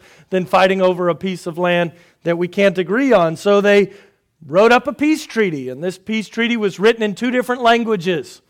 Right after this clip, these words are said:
the Egyptian hieroglyphs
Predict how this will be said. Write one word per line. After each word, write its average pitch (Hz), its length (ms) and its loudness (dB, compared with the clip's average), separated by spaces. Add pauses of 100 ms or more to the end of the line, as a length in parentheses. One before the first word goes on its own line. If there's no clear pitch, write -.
(420)
the 180 260 0
Egyptian 202 680 -2
hieroglyphs 214 920 -2